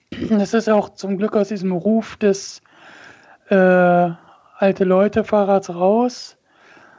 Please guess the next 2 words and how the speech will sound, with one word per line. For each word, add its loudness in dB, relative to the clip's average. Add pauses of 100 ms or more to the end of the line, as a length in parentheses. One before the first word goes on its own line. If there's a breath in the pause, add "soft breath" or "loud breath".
(300 soft breath)
Ähm, -2 (480 soft breath)
und, -2